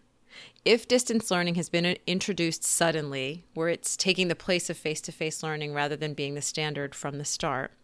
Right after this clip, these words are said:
treat the beginning of that shift the same way that you would treat the beginning of a school year, by establishing routines and protocols before dig-,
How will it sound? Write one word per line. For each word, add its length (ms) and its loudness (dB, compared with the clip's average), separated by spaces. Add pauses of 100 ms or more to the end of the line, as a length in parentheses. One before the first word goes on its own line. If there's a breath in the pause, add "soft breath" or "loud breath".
(760 loud breath)
treat 420 0
the 60 2
beginning 800 0 (260 loud breath)
of 200 2
that 260 2
shift 640 0
the 80 -6
same 300 0
way 160 2
that 140 0
you 120 -4
would 120 -6
treat 240 -6
the 80 -10
beginning 460 -6
of 220 -4
a 80 -6
school 400 -2
year, 300 -4 (420)
by 320 0
establishing 680 -2
routines 640 0
and 140 -6
protocols 640 -2
before 400 -4
dig-, 340 -6